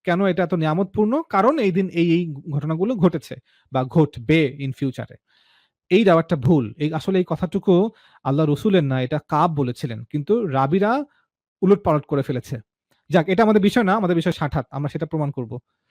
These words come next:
So, আবু হুরায়রা বলিলেন, আমি অতঃপর বসরায় ইবন আবি বসরা গিফারির সাথে সাক্ষাৎ করিলাম।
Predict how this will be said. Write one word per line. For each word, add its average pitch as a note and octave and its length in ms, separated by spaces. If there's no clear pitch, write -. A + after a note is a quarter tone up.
So, G3 80
আবু F#3 220
হুরায়রা A#3+ 300
বলিলেন, A3 440
আমি F3 200
অতঃপর G#3 380
বসরায় G3+ 460
ইবন G3+ 360
আবি F3+ 440
বসরা E3+ 480
গিফারির F#3 420
সাথে F3+ 280
সাক্ষাৎ E3+ 380
করিলাম। C#3 520